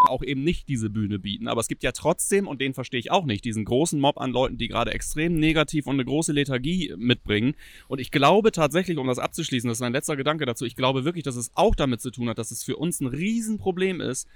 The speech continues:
dass wir einfach in jünger Vergangenheit sehr viel erfolgreicher waren. Diese Erinnerung abzuschütteln unterscheidet uns von, von, äh, äh, von, von Ver-,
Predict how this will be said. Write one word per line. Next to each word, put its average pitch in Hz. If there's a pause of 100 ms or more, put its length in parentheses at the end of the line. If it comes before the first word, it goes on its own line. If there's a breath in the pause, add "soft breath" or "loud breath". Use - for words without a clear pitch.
(200)
dass 151
wir 165
einfach 139
in 117
jünger 143
Vergangenheit 147
sehr 139
viel 160
erfolgreicher 139
waren. 127
Diese 123
Erinnerung 160
abzuschütteln 151
unterscheidet 151
uns 139
von, 123 (260 soft breath)
von, 127
äh, 120
äh, 113
von, 123
von 117
Ver-, -